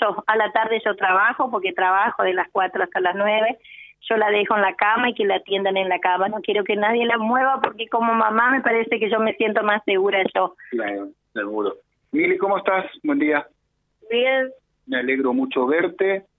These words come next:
Speaker 2: y bueno, estamos, eh, creo que salió de la operación,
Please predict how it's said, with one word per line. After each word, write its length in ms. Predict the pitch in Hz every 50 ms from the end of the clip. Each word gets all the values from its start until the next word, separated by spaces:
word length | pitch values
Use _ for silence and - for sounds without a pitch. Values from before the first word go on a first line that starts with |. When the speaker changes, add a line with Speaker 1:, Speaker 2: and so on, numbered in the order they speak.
| _ _ _ _ _ _ _ _ _
Speaker 2:
y 140 | - 120 113
bueno, 200 | 117 123 120 110
estamos, 400 | 101 - 117 120 127 127 123 - -
eh, 200 | - 107 107 101 -
creo 240 | - 151 185 180 147
que 100 | 127 117
salió 300 | - 110 117 131 139 139
de 80 | 135 120
la 100 | 113 107
operación, 880 | 95 104 101 101 101 101 - 131 135 147 160 180 180 175 151 139 -